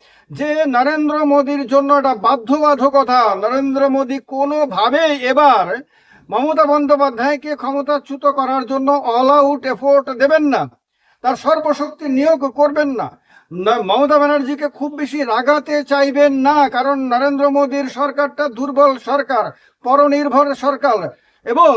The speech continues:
নীতিশ কুমার এবং চন্দ্রবাবু নাইডুর ওপরে নির্ভরশীল সরকার। এই সরকার যে কোনো সময় পড়ে যেতে পারে, যে কোনো সময়ে নীতিশ কুমার এবং চন্দ্রবাবু নাইডু বেওয়াফা সনম হতে পারে। বেওয়াফা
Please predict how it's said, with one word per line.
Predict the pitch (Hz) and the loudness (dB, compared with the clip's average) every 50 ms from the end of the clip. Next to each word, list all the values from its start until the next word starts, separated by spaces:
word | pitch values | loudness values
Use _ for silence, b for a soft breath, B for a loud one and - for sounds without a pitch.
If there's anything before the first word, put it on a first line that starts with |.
| 208 208 | 2 -2
নীতিশ | 247 262 - 311 302 - - | -6 -8 -8 -10 -12 -12 -10
কুমার | 302 285 277 285 294 285 285 | -6 -4 -2 0 2 2 2
এবং | 277 285 277 262 277 | 0 -2 -4 -4 -6
চন্দ্রবাবু | 269 262 262 262 277 269 269 262 262 240 269 269 269 254 | -6 -4 -2 0 0 0 0 0 -2 -2 -2 -2 -2 0
নাইডুর | 233 233 254 247 262 269 269 269 262 | 0 0 -2 -2 -4 -4 -2 -2 -2
ওপরে | 254 262 262 262 254 240 | -2 -2 -4 -4 -4 -4
নির্ভরশীল | 254 262 277 240 269 285 262 247 - 269 269 254 214 247 | -4 -2 0 2 2 2 0 -2 -8 -10 -10 -8 -6 -4
সরকার। | 262 277 277 269 285 262 220 202 196 - 214 233 | -4 -4 -2 0 0 0 0 -2 -4 -8 -6 -4
এই | 247 262 254 - 254 | -2 -2 -2 -2 -2
সরকার | 262 277 - - 269 277 240 190 175 | -2 -2 -2 -2 -2 -2 -2 -2 -2
যে | 240 269 269 | -2 -2 0
কোনো | 294 294 294 269 | -2 -2 -2 -2
সময় | 254 277 294 294 - 262 | -2 -2 -2 -2 0 0
পড়ে | 285 294 294 285 277 | 2 2 2 2 0
যেতে | 269 233 262 247 247 | 0 -2 -2 -2 0
পারে, | 247 247 247 220 - - - b b b b b b 131 | 0 0 0 0 -2 -6 -12 b b b b b b -6
যে | - 269 302 320 320 285 - | -2 0 2 2 0 2 2
কোনো | 277 285 277 294 302 285 - - | 2 2 2 2 0 -2 -2 0
সময়ে | 277 302 311 320 330 330 262 220 208 226 262 302 302 - b b b b 180 | 0 0 2 2 2 2 2 2 2 0 -2 -2 -6 -8 b b b b -10
নীতিশ | 233 - 320 311 262 - - | -10 -8 -8 -10 -10 -8 -6
কুমার | 285 277 294 285 294 277 269 | -2 0 0 2 2 2 2
এবং | 269 277 262 254 | 0 -2 -2 -2
চন্দ্রবাবু | 269 269 269 262 269 269 277 269 269 269 262 254 | -4 -4 -2 0 2 2 2 2 0 -2 0 0
নাইডু | 247 254 262 247 262 269 233 196 | 0 0 0 -2 -4 -6 -4 -2
বেওয়াফা | 226 254 262 262 262 254 262 226 247 269 254 - | 0 2 4 4 4 4 4 2 0 -2 -2 -4
সনম | - 262 285 302 311 311 269 233 | -4 -2 2 2 2 4 2 2
হতে | 269 269 277 247 | 2 2 0 2
পারে। | 254 233 214 160 131 _ _ b b b b 147 151 147 | 0 0 -2 -4 -8 _ _ b b b b -12 -6 0
বেওয়াফা | 240 262 277 277 277 277 247 277 294 | 2 4 4 4 4 4 4 2 2